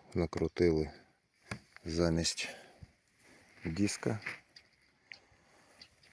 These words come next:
І спробуємо її працювати.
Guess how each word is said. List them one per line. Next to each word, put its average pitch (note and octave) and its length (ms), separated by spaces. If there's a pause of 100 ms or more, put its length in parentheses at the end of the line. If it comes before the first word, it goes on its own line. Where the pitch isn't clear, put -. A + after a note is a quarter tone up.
(180)
І C#3+ 300
спробуємо G#2 800 (420)
її G#2+ 180
працювати. D#2+ 720